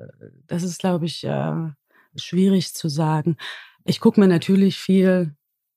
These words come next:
Blockchain, Distributed Ledger basierte Technologien an. Bin ja vom Hintergrund auch Informatikerin, das heißt, ich hab, äh,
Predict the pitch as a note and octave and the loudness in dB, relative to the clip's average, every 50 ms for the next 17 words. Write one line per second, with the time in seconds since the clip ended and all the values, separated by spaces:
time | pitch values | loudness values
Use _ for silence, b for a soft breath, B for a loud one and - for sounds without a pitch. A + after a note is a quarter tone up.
0 | _ _ _ _ _ _ _ _ _ - E3 E3 F3 - - - F3+ F3+ F3 F3 | _ _ _ _ _ _ _ _ _ 0 2 2 2 2 0 0 2 4 4 4
1 | E3+ F3 E3+ E3+ D#3 C#3+ - - D#3 C#3+ - F3 C#3+ D#3+ E3+ D#3+ - E3 - D#3+ | 4 4 4 2 0 -2 -4 -6 -6 -4 -4 -4 -2 0 -2 0 -2 -2 0 0
2 | D#3+ E3+ - - E3+ F3 E3 E3+ E3+ D3+ D3+ C#3+ D#3+ D#3+ D3+ D3 D3+ D#3 E3+ F3 | 0 0 0 0 0 0 2 0 0 -2 -2 0 0 0 2 2 2 2 2 2
3 | E3+ - E3+ E3+ E3+ D#3+ - - F3+ D3 E3+ E3 D#3 C#3+ C3 - F3 F3+ F3 C#3+ | 2 0 0 0 0 -2 -2 -2 -2 0 2 0 0 0 0 0 2 2 2 2
4 | C#3+ E3+ E3 E3 D#3+ _ B B B B B B B B B _ _ _ _ _ | 2 0 0 0 -2 _ B B B B B B B B B _ _ _ _ _
5 | _ - D3+ D#3+ E3+ F3 E3 - F3 E3 E3 D#3+ F3+ F3 D3 D#3+ E3 D#3 D#3 D#3 | _ 0 4 4 6 4 4 4 4 4 4 4 2 2 2 2 2 2 2 0
6 | D#3 D#3+ D#3 - F3 D#3+ D#3 D3+ E3+ - - - D#3+ - E3 D#3+ D#3+ D#3+ D3+ - | 2 0 0 2 2 2 2 2 0 -2 -4 -8 -4 -2 0 2 2 0 0 -2
7 | - D#3+ D3+ - D#3+ - - E3+ - - - - D#3+ D#3 D#3 D#3 | -4 -6 -4 -6 -8 -6 -6 -8 -8 -6 -4 -2 0 0 0 0